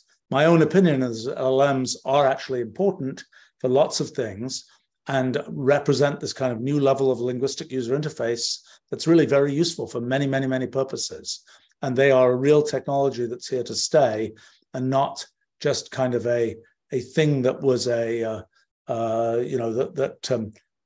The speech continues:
uh, that one will think was irrelevant. I mean, that there are, uh, you know, I, I just remember all these things in the technology industry, for example. There are these things where people say, "It's gonna be amazing, it's going to be," you know, and,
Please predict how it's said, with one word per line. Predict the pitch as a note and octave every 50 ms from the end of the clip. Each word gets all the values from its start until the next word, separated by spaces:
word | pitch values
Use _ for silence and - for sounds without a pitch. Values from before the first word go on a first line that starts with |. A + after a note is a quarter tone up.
| _ -
uh, | - C3 B2+ A#2+ A#2+ B2 F#3 G3 G#3+ E3
that | C#3 - C#3+ - - - _ _ _ _
one | - - - G#2 G#2+ D3 C#3 C3+ C3
will | B2+ A#2
think | - - D3 C#3+ D3
was | C#3 B2+ A#2+ G2+ A#2+
irrelevant. | A#2 B2 C3 C#3+ C3 A2+ F#2+ F2+ F2 - -
I | A#2+
mean, | B2 A#2 A2+
that | A#2+ C3 - -
there | B2+ B2 A#2+ A#2
are, | A2+ G2 - _ _ _ _ _ _ _ _ _ - -
uh, | - -
you | - C#3+ C#3 B2+
know, | A#2+ B2 - - _ -
I, | - - - -
I | C#3+ D3+
just | D3+ D#3+ D#3 - - D3
remember | C3 B2+ C3+ C#3 B2+ B2 A#2+
all | B2 C3+ D3
these | C#3 C#3 C3 - -
things | - D#3+ D3 B2+ A2
in | B2+ A#2+
the | A#2+ A2+
technology | - B2 A#2+ - - D3+ D#3 D#3 C3 C3+ C3+
industry, | C3+ C#3 C3+ - - C3 A#2+
for | - - A2+ A2
example. | G#2 B2 A#2 A2+ G#2+ F#2+ - A#2 A2 G#2+ G2 - - - - - _ _ _ -
There | C#3+ C#3 C3+
are | C3
these | C3 C3 A#2+ -
things | - F3 D#3 D3+ C3 -
where | C3+ B2+ B2
people | - D3 D3 D3 C3+ C3
say, | - - D3+ C#3 C3+ C3+
"It's | D#3+ E3+ E3 -
gonna | - F#3+ F#3 F3+
be | F3 F3+ F3+
amazing, | F3+ F#3 F3+ F3+ F3 E3 C#3 D3 C#3 C3 B2+
it's | C3 C3 - -
going | - D3+ D3+ D3+
to | C3+ C3+
be," | C3+ C#3+ C#3+
you | C#3 C#3 C#3+ C#3+
know, | C#3 C3 B2+ B2+
and, | B2+ B2+ B2+ G#2+ -